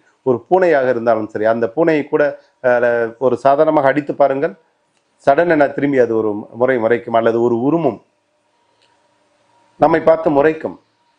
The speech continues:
நாம் வளர்த்த பூனை தான் இருந்தாலும் கூட அதனை சீண்டி பார்க்கின்ற பொழுது அதற்கு கோபம் வரும்.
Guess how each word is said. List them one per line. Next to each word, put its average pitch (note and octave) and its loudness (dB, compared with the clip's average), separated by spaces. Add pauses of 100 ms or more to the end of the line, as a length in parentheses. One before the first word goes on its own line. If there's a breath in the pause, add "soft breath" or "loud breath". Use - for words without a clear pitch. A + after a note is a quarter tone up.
(640)
நாம் D#3 2
வளர்த்த E3+ 2
பூனை D3+ 0
தான் B2 0
இருந்தாலும் D3 0
கூட B2 0
அதனை A#2 -2
சீண்டி F3+ -4
பார்க்கின்ற A#2+ -2
பொழுது A2 -2
அதற்கு G2+ -6
கோபம் C3+ -4
வரும். F#2 -14